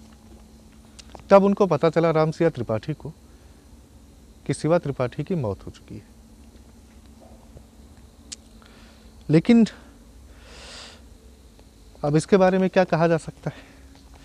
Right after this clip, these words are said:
जो ट्विस्ट मैंने आपको बताया था, ये एक वाकया हुआ था सन उन्नीस सौ अड़सठ में। उन्नीस सौ अड़सठ के सितंबर या अक्टूबर का महीना था, जब कुछ घंटों के लिए,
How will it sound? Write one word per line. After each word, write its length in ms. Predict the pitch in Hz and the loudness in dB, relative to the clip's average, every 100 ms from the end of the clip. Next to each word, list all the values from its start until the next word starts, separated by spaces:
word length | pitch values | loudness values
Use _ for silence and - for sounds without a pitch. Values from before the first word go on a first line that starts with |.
| - - - - - - - - - - - - - - | -20 -20 -20 -20 -20 -20 -20 -20 -20 -20 -20 -20 -20 -18
जो 160 | 143 180 | 2 2
ट्विस्ट 420 | - - 240 - | 2 2 0 0
मैंने 200 | 190 190 202 | -2 2 0
आपको 260 | 208 - | -2 -4
बताया 300 | 139 110 139 | -4 -2 -2
था, 220 | 170 127 160 - - - - - - - - - - - - - - - - - - - - | -4 -8 -12 -14 -20 -20 -20 -20 -20 -20 -20 -20 -20 -20 -20 -20 -20 -20 -20 -20 -20 -20 -10
ये 200 | 151 185 | 2 6
एक 120 | 220 165 | 6 6
वाकया 340 | 151 - 208 | 2 4 4
हुआ 200 | 185 180 190 | 4 4 2
था 160 | 214 | 2
सन 200 | 208 180 | 2 2
उन्नीस 280 | 160 160 190 | 2 2 0
सौ 120 | - | 0
अड़सठ 460 | 214 123 - 156 - - | -2 -2 -4 -6 -6 -8
में। 100 | 92 - - 113 | -14 -16 -14 -6
उन्नीस 300 | 135 190 - | 0 2 4
सौ 100 | 160 | 2
अड़सठ 280 | 151 196 | 4 2
के 120 | - 214 | 0 -4
सितंबर 480 | 139 127 131 180 | -2 -2 2 2
या 80 | 190 | 2
अक्टूबर 360 | 160 - 123 175 | 0 0 -2 -2
का 120 | 170 | -2
महीना 340 | 131 98 110 160 | -4 -6 -8 -10
था, 220 | - 123 - - - - - - - - - - - - - - - - - | -10 -14 -16 -20 -20 -20 -20 -20 -20 -20 -20 -20 -20 -20 -20 -20 -20 -18 -6
जब 260 | 143 196 - - - - - - | 2 2 2 -20 -20 -20 -20 -4
कुछ 260 | 226 - - | -4 -4 -6
घंटों 380 | 113 127 - 214 | -4 -4 -2 -2
के 120 | - | -2
लिए, 300 | 104 104 165 | -4 -6 -8